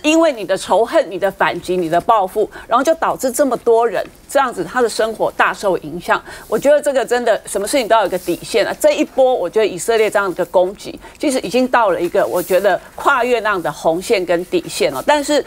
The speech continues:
很遗憾的是，现在看起来国际秩序也没有人在管啦，就是说大家各靠一边啊。以色列有美国老大哥挺着，然后中东可能这个中国是站在中东这边，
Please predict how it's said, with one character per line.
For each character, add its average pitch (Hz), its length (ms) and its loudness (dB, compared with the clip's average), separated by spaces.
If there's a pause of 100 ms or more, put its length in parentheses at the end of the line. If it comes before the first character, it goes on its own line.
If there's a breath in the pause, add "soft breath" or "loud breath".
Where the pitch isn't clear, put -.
(280 loud breath)
很 202 180 0
遗 226 140 0
憾 277 160 0
的 220 100 0
是， 247 160 0
现 269 240 2
在 254 160 2
看 320 220 -4
起 247 80 -2
来 170 60 4
国 190 180 2
际 247 160 -2
秩 233 180 0
序 214 120 -2
也 170 80 4
没 170 100 -2
有 190 100 2
人 160 160 -2
在 185 140 0
管 - 320 0
啦， - 260 -2
就 - 80 2
是 302 60 4
说 320 100 4 (280 loud breath)
大 311 160 4
家 330 80 0
各 302 180 2
靠 269 260 -2
一 262 80 -2
边 254 300 0
啊。 262 160 -2 (220 loud breath)
以 220 160 -4
色 294 220 4
列 277 180 2
有 226 120 2
美 220 200 -4
国 180 180 0
老 170 160 0
大 220 180 0
哥 208 160 0
挺 180 300 -8
着， 170 180 -2 (200 loud breath)
然 226 120 2
后 302 120 2
中 285 260 0
东 277 160 0
可 254 140 -4
能 190 240 -2
这 262 120 2
个 214 140 2
中 254 220 -2
国 180 180 0
是 226 160 -2 (240)
站 233 180 2
在 220 160 2
中 214 240 0
东 208 200 0
这 208 100 2
边， 190 260 0